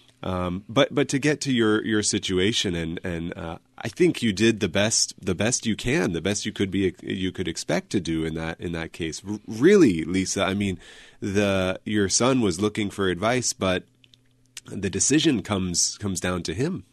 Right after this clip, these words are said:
right? And it's, it's up to him to choose that path. And, and you have some, some influence, you have some insight, but, um,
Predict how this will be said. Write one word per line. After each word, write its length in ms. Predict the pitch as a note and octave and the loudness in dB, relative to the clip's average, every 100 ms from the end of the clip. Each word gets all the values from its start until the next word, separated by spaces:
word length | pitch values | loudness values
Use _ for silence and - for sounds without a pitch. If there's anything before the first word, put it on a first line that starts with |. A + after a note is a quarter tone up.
| _ _ - | _ _ -2
right? 360 | A2+ A2 C3+ | 2 4 4
And 140 | B2+ A2 | 4 2
it's, 180 | G2+ - - - - | 0 -4 -10 -16 -4
it's 160 | A2 | 0
up 140 | A#2 A2+ | 2 2
to 120 | A2 | 2
him 320 | G2+ E3 F#3 F#2+ | 4 2 0 -2
to 160 | F#2+ | -4
choose 320 | E2+ A2+ A2+ | -2 0 0
that 220 | G#2 G2 F#2 | 0 -2 -2
path. 320 | G2 F#2+ F2+ | -4 -4 -2
And, 240 | F#2 F2+ | -2 -2
and 160 | - G2 | -4 2
you 140 | C3+ | 4
have 340 | E3+ C#3+ A#2 F#2+ - - - - | 4 4 4 0 -16 -20 -20 -10
some, 460 | - A2+ A2+ A2 - | 0 4 6 4 0
some 280 | - G#2+ G#2+ | 0 4 4
influence, 640 | B2 - B2 B2 B2 - | 4 4 6 6 4 -2
you 80 | F#2 | -2
have 240 | F#2 F2+ | 0 0
some 240 | - G2 G2 | 0 2 2
insight, 600 | G#2+ - G2+ G#2 - G2 | 2 2 2 2 0 -2
but, 160 | F#2 | -2
um, 260 | F2+ E2 | -2 -4